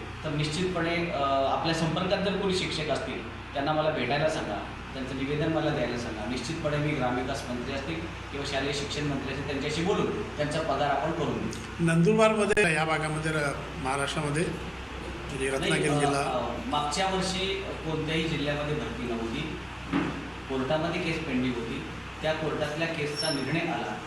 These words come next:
Speaker 1: त्यानंतर त्याची सुरुवात झाली आणि आत्ता खऱ्या अर्थाने पेसा अंतर्गत म्हणजे पालघर जिल्हा असेल, रायगडचा काही भाग असेल, हा भाग पेसा अंतर्गत होता, त्याच्यामुळे कोर्टामध्ये केस पेंडिंग होती आणि त्याच्यामुळे अडचण होती.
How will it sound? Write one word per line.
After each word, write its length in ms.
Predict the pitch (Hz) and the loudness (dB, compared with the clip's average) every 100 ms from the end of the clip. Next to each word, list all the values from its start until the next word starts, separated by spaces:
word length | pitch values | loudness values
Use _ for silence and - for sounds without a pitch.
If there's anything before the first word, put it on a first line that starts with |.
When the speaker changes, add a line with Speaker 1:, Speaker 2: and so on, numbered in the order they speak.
| - | -6
Speaker 1:
त्यानंतर 500 | 156 156 165 160 180 | 0 2 4 2 0
त्याची 180 | 175 151 | -2 -4
सुरुवात 280 | - 131 135 | -2 0 0
झाली 240 | 117 113 | 0 0
आणि 160 | - 151 | 0 2
आत्ता 380 | 143 135 - 180 | 2 2 0 0
खऱ्या 160 | 151 160 | 2 2
अर्थाने 640 | 156 170 180 185 - - - - | 4 2 2 0 -4 -8 -8 0
पेसा 280 | 160 160 | 2 4
अंतर्गत 360 | 190 180 156 - | 4 4 0 0
म्हणजे 240 | - 139 | -2 -2
पालघर 380 | 160 147 147 - | 0 2 2 2
जिल्हा 280 | - 127 117 | 2 2 0
असेल, 400 | - 120 117 117 127 | 0 -2 -4 -4 2
रायगडचा 420 | 139 165 165 165 | 2 2 0 0
काही 160 | 147 | 0
भाग 200 | 135 120 | -2 -2
असेल, 580 | 117 - 117 113 - - - - - | -4 -4 -4 -6 -6 -8 -10 -8 0
हा 140 | 180 | 2
भाग 300 | 160 - - | 4 2 2
पेसा 220 | 160 190 | 0 2
अंतर्गत 460 | 185 180 160 147 - | 2 2 2 0 0
होता, 340 | - 98 - - | -2 -4 -4 -4
त्याच्यामुळे 380 | 143 151 180 185 | -2 0 0 0
कोर्टामध्ये 520 | 165 151 156 151 151 | 0 0 0 0 0
केस 260 | 147 147 139 | 0 -2 -2
पेंडिंग 280 | 117 123 123 | -2 -2 -2
होती 300 | - 147 - - - - | -4 -6 -6 -8 -8 -6
आणि 160 | 165 170 | -4 -2
त्याच्यामुळे 360 | 156 196 220 | 0 2 4
अडचण 180 | 180 - | 4 2
होती. 240 | 131 - | 0 -2